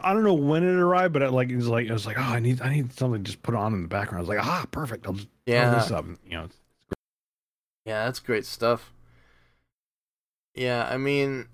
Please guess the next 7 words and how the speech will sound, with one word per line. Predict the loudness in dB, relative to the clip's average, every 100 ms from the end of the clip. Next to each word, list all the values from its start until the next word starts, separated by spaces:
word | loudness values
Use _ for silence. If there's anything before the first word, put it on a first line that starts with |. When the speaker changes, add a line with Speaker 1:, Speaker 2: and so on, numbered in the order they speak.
| -12
Speaker 2:
oh, | -8 -8 -10 -12
jeez. | -6 -4 -4 -6 -10 -14 -16 -20 -20 -20 _ _ _ -6
I | 2
guess | 4 4 0
for | -8 0 2
me, | 4 2 2 2 0 -4 -12 -20 -20 -20 -20 _
I, | -14